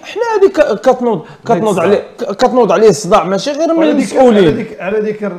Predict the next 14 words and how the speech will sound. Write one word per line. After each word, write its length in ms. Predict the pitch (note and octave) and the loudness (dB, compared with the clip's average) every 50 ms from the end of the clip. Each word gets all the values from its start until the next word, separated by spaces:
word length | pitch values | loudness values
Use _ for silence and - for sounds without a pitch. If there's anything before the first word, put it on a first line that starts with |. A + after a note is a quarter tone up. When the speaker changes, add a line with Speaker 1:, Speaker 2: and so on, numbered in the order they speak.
| E3+ E3 E3+ | -14 -16 -14
Speaker 3:
ال-، 220 | F3 E3+ E3+ E3+ | -14 -14 -12 -12
مثلا، 440 | E3+ E3+ E3 - E3 E3 E3 D#3+ D#3 D3+ | -12 -14 -12 -12 -14 -14 -14 -16 -16 -16
آه، 800 | D3 C#3 - A#2+ - - - - - - - - - C#3+ D3+ D3+ | -16 -16 -18 -18 -20 -20 -20 -20 -20 -20 -20 -20 -20 -18 -16 -16
ريكيبيراسيون 640 | D#3 D#3 - E3 - - D3+ D3+ D3 - D3+ D3 | -18 -18 -20 -20 -20 -16 -16 -16 -16 -16 -18 -20
مثلا 220 | D3+ D3 - - C#3 C3+ C#3 | -20 -20 -20 -20 -20 -20 -20
ديال 100 | C#3+ C#3 | -20 -20
اللاعبين 460 | C3+ C#3 C3+ C3 C3 C3+ C#3+ D3 C#3 | -18 -18 -18 -20 -20 -20 -20 -20 -20
ولا 180 | C#3 C#3 C#3 C#3 | -18 -18 -16 -16
المباراه، 560 | C#3 C#3+ C#3+ C#3+ D3+ E3 F#3 B3 C#4 C4+ - - - - | -14 -14 -14 -10 -10 -8 -8 -8 -10 -12 -14 -18 -20 -20
Speaker 1:
آه. 180 | A2 G#2+ - - | -18 -18 -16 -14
Speaker 3:
راه، 320 | - G#3 C4 C#4+ C#4 - B3 | -12 -10 -10 -10 -10 -10 -8
راه 220 | C4 C4 B3 A3+ | -8 -8 -8 -8
حتى 320 | - - - - C#4+ C4+ - - - - - - _ _ _ _ _ | -10 -12 -12 -12 -10 -10 -10 -12 -14 -18 -20 -20 _ _ _ _ _
المباراه 680 | - E3+ F3 F#3+ F#3+ F#3 G3+ G#3 G3+ G3+ G#3+ G3+ F3 | -16 -12 -10 -8 -6 -4 -2 -2 0 0 -2 -4 -4